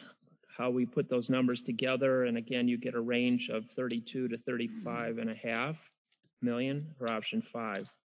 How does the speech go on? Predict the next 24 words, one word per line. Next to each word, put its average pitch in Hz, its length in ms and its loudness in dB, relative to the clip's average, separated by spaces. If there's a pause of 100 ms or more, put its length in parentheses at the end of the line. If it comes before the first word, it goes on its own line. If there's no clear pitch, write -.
(1400)
Some 139 300 2
of 131 180 0
the 127 400 0 (640)
comments 139 600 2
that 135 280 2
we, 131 460 -2 (260)
uh, 117 400 0
developed 139 560 6
during 131 300 8
the 127 80 8
planning 135 520 2
of 123 220 -6
this, 139 360 -2
this 123 200 -8
is 123 100 -8
slide 123 380 -2
sixty - 600 -4
and 113 200 2
sixty-one, 123 1000 -4 (880)
um, 117 440 4 (680)
requires 131 500 2
additional 131 460 4
jail 131 280 -2
staff 139 460 0